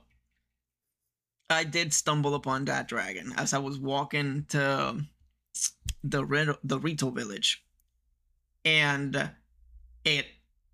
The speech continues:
I just saw it coming. I was like, "Okay, let me just crouch and walk as silently as I can." And he just noticed me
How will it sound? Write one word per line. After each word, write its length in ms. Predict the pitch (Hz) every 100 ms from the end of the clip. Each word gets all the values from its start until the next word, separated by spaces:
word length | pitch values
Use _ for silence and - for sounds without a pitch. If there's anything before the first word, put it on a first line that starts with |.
| _ _
I 80 | 147
just 220 | 151 156
saw 140 | 175 165
it 120 | 151
coming. 240 | 147 147 135
I 40 |
was 60 | 147
like, 160 | 139
"Okay, 340 | 165 156 139 135
let 140 | 139
me 100 | 147
just 380 | 151 151 - - - - -
crouch 680 | - 156 165 160 - - - - -
and 180 | 143 143
walk 220 | 139 135
as 80 | 135
silently 760 | - 151 156 175 180 185 185
as 100 | 185 196
I 120 | 180
can." 500 | - 135 117 143 160 - - - - -
And 220 | 156 147
he 140 | 156
just 280 | 160 156 -
noticed 540 | 156 151 165 160 147 143
me 180 | 143